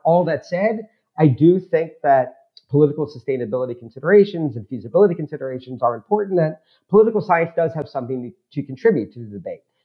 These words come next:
You know, political science is not an oxymoron. Actually, we've,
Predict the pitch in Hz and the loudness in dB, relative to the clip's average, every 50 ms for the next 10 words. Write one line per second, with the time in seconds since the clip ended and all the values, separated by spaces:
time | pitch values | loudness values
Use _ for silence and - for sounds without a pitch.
0 | _ 139 139 139 147 143 - - 165 185 185 196 208 202 - 196 160 156 156 170 | _ 2 2 4 2 2 2 4 4 4 6 6 4 2 2 2 2 2 0 -2
1 | 170 - 165 135 139 143 139 143 147 151 143 139 135 135 131 - - 160 151 170 | -4 -6 -8 -6 -4 -2 -2 -2 -2 -4 -6 -6 -6 -8 -8 -8 -4 0 4 6
2 | 208 226 208 123 87 85 - - _ _ 120 131 131 - - 156 147 151 151 139 | 6 6 4 2 -4 -8 -16 -20 _ _ -8 -8 -8 -8 -8 -8 -6 -6 -6 -6
3 | 135 135 123 | -6 -8 -8